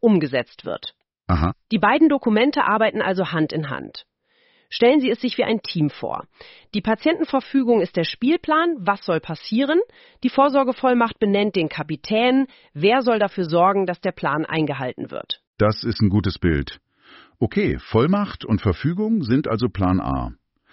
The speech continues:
Speaker 2: Aber wir wissen ja, das Leben schreibt oft eigene Drehbücher. Was ist denn, wenn genau diese Vorkehrungen fehlen?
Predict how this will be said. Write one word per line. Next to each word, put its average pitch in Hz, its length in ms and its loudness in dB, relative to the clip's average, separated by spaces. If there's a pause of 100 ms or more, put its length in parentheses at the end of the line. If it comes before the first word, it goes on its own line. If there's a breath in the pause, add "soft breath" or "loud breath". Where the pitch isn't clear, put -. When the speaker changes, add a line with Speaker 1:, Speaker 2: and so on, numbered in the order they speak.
(260 loud breath)
Speaker 2:
Aber 104 240 2
wir 104 140 4
wissen 151 240 0
ja, 170 160 0
das 131 200 -2
Leben 113 380 2
schreibt 87 340 -2
oft - 300 -4
eigene 82 300 0
Drehbücher. 73 580 -6 (600 loud breath)
Was 110 180 0
ist - 260 -6
denn, 165 380 0
wenn 120 240 4
genau 107 300 4
diese 175 340 -2
Vorkehrungen 80 640 0
fehlen? 73 580 -2